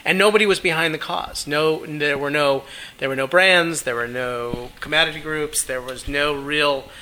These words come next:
um, attention being given to the cause. So we thought it had a great opportunity for us to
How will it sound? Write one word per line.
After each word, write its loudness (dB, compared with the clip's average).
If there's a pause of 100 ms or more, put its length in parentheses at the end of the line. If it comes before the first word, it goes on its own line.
(280)
um, -6
attention -2
being -6
given -6
to -6
the -10
cause. -2
So 0
we -6
thought -2 (320)
it -2
had 2
a 0
great 0
opportunity -4
for -4
us -4
to -6